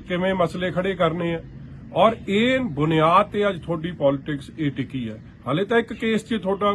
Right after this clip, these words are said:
ਕਨਵਿਕਸ਼ਨ ਆਈ ਹੈ। ਮੇਰਾ ਇਹ ਮੰਨਣਾ ਕਿ ਜੇ ਇਨਕੁਆਇਰੀਆਂ ਹੋਣ ਲੱਗ ਪਈਆਂ ਤੇ ਹੋਰ ਵੀ ਕਈ ਪਰਦੇ ਖੁੱਲ੍ਹਣਗੇ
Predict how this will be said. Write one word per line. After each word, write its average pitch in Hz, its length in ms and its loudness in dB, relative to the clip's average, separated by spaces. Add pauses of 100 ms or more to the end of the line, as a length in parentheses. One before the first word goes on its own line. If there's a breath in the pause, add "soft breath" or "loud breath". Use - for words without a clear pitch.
(120)
ਕਨਵਿਕਸ਼ਨ 170 460 -4
ਆਈ 135 220 -2
ਹੈ। 120 100 -10 (320)
ਮੇਰਾ 196 260 6
ਇਹ 254 60 4
ਮੰਨਣਾ 175 400 4 (640)
ਕਿ 185 100 0
ਜੇ 180 240 6
ਇਨਕੁਆਇਰੀਆਂ 214 640 4
ਹੋਣ 185 280 4
ਲੱਗ 180 160 4 (120)
ਪਈਆਂ 208 160 -2
ਤੇ 233 140 2 (120)
ਹੋਰ 175 240 2
ਵੀ 240 260 2
ਕਈ 233 360 4 (1600)
ਪਰਦੇ 196 380 6 (100)
ਖੁੱਲ੍ਹਣਗੇ 180 440 2